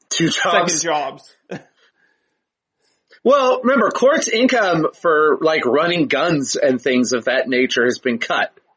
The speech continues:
Speaker 1: And now he's just gotta be a lowly lifeguard.
Speaker 2: And Eddie just wants to be like Court one day, so I think he just works there because he thinks Court's cool.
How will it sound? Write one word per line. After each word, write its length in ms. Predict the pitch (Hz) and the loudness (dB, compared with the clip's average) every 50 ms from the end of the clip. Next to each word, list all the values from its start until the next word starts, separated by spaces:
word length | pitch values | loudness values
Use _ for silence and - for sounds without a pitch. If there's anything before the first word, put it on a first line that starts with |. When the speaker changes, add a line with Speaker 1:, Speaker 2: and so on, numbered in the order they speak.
| _ _ _ _ _ _ _ _ _ _ - | _ _ _ _ _ _ _ _ _ _ -6
Speaker 1:
And 100 | - 139 | -4 -2
now 120 | 147 156 170 | 0 0 0
he's 100 | 170 175 | 0 0
just 160 | 175 147 - | -2 -2 -2
gotta 160 | 185 151 131 | -2 -2 0
be 100 | 123 139 | 2 2
a 40 | 127 | 4
lowly 300 | 123 127 131 131 127 127 | 4 4 4 4 4 4
lifeguard. 600 | 120 120 113 113 113 - - 104 98 98 98 - _ _ _ _ _ _ _ _ _ _ _ _ _ _ _ _ _ _ _ _ _ _ _ _ _ _ _ _ _ _ _ _ _ _ _ _ _ _ _ _ _ _ _ _ _ _ _ _ _ _ _ _ _ _ _ _ _ _ _ - | 4 4 2 0 0 0 -2 0 0 0 -2 -2 _ _ _ _ _ _ _ _ _ _ _ _ _ _ _ _ _ _ _ _ _ _ _ _ _ _ _ _ _ _ _ _ _ _ _ _ _ _ _ _ _ _ _ _ _ _ _ _ _ _ _ _ _ _ _ _ _ _ _ -12
Speaker 2:
And 120 | 180 170 180 | -8 -4 -4
Eddie 200 | 190 196 202 190 | -4 -4 -4 -8
just 160 | 170 185 - | -8 -12 -12
wants 160 | 185 170 151 | -10 -12 -12
to 60 | 147 160 | -10 -10
be 80 | 160 | -10
like 180 | 156 151 139 135 | -10 -10 -12 -12
Court 320 | - - 156 143 131 - | -10 -10 -8 -8 -10 -12
one 220 | - 147 143 139 135 | -14 -14 -14 -14 -14
day, 180 | 143 139 135 | -14 -14 -14
so 140 | 135 - 143 | -12 -12 -12
I 20 | |
think 180 | 139 156 147 131 | -12 -12 -14 -14
he 120 | 147 143 | -14 -14
just 160 | 135 143 139 - | -16 -16 -18 -16
works 260 | 135 143 143 139 - | -16 -16 -16 -14 -14
there 160 | 147 139 139 | -14 -14 -14
because 320 | 135 135 131 - 135 131 | -14 -16 -14 -14 -14 -14
he 80 | 139 131 | -14 -18
thinks 240 | 127 135 131 131 - | -18 -18 -20 -20 -20
Court's 360 | _ - 139 139 139 _ - | _ -16 -16 -16 -16 _ -20
cool. 380 | _ - 135 131 - - - | _ -16 -16 -16 -16 -18 -20